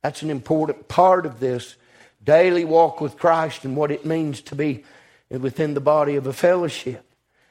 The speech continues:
Thank God for the power of prayer. Now,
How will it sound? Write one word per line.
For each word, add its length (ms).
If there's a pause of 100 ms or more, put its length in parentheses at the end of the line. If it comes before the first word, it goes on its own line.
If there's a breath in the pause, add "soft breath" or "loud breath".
(240)
Thank 200
God 380
for 100
the 120
power 420
of 140
prayer. 440 (340 soft breath)
Now, 200